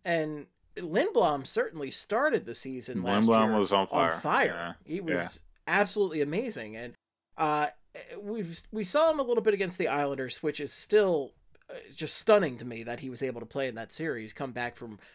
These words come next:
Speaker 1: what he had and come and
Speaker 2: Oh,
Speaker 1: play
Speaker 2: yeah, just play it
Speaker 1: hockey
Speaker 2: all, yeah.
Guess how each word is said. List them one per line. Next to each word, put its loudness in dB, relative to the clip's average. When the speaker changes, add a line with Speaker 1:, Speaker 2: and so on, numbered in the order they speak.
Speaker 1:
what 0
he -8
had -6
and -12
come -12
and -14
Speaker 2:
Oh, -2
Speaker 1:
play 2
Speaker 2:
yeah, -2
just -2
play 6
it 4
Speaker 1:
hockey 6
Speaker 2:
all, 0
yeah. 0